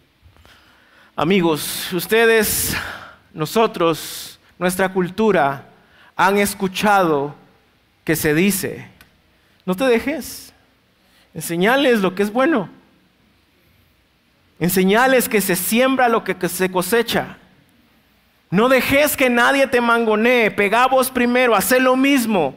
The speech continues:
que vea qué se siente. Respondele de igual forma, si te pegan, pegá de regreso.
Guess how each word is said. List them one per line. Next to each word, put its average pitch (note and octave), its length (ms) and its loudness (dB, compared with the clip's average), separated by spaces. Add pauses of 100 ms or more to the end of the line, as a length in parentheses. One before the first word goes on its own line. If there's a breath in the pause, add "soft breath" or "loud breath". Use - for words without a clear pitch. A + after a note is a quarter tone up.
(140 loud breath)
que A3 140 2
vea C4+ 300 2
qué B3+ 160 0
se A#3+ 180 0
siente. B3 720 -2 (1500)
Respondele B3+ 680 2
de C4+ 80 0
igual B3 260 2
forma, F#3+ 600 0
si G#3+ 140 -2
te G#3 120 0
pegan, C4 380 2
pegá A#3 300 2
de B3 100 2
regreso. A3+ 580 0